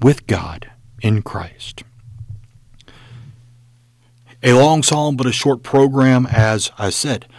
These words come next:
There weren't very many comments to be made because I could sit here and talk for hours on this, just bringing up every little story from the Old Testament. But again,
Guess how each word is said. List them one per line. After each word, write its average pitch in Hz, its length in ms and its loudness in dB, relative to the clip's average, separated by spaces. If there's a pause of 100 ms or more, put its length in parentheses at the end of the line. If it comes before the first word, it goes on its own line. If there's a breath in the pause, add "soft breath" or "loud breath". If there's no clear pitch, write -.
(540 soft breath)
There 143 140 2
weren't 170 300 0
very 175 240 4
many 160 240 0
comments 160 460 -4
to 127 100 -10
be 123 80 -2
made 135 400 0
because 120 420 -2 (1000 loud breath)
I 131 120 2
could 123 180 2
sit 135 160 2
here 127 100 6
and 120 120 6
talk 127 260 2
for - 160 0
hours 117 500 0
on 104 240 0
this, 98 200 0
just 95 200 -4
bringing 120 300 6
up 113 180 2
every 120 400 2
little 107 260 0
story 107 500 -4
from 101 200 -10
the 98 100 -4
Old 98 200 -8
Testament. - 580 -8 (760 loud breath)
But 127 120 4
again, 131 340 4